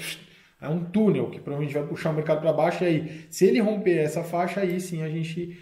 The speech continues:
é, consegue trabalhar de uma forma bem, bem mais tranquila, né, por causa desse, desse ato. Então, tudo isso você tem que analisar. Você tem que perceber o que que tá acontecendo. Por exemplo, o Euro A U D,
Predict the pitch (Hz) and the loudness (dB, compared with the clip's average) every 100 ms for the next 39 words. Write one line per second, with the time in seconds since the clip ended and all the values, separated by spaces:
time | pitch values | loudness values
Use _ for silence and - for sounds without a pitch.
0 | - _ _ 135 135 139 139 165 160 151 | -20 _ _ -6 -4 -4 -2 -2 0 0
1 | 151 160 147 143 143 143 143 156 147 135 | 0 0 2 4 2 0 -4 -2 -4 -2
2 | 139 147 147 131 147 156 151 156 175 170 | -4 -4 -4 -2 2 2 2 2 0 0
3 | 156 127 120 - - _ 123 127 131 127 | -4 -4 -6 -14 -20 _ -14 -12 -10 -8
4 | 143 135 135 127 - 131 - - - - | -4 -4 -6 -8 -8 -12 -12 -20 -20 -14
5 | 139 143 165 127 151 156 233 262 262 247 | -12 -6 -6 -6 -6 -4 -4 -2 -2 -2
6 | - 226 220 233 196 233 226 226 208 151 | -2 -6 -4 -4 -2 -2 -4 -2 0 0
7 | - - - _ - 185 190 - - 185 | -2 -12 -20 _ 0 2 2 0 0 0
8 | 170 165 - 160 151 156 - 131 117 - | 0 -2 -4 -4 -2 -4 -6 -8 -6 -4
9 | 156 131 139 151 214 220 160 139 190 190 | -4 -4 -4 0 2 2 0 0 0 0
10 | - | -4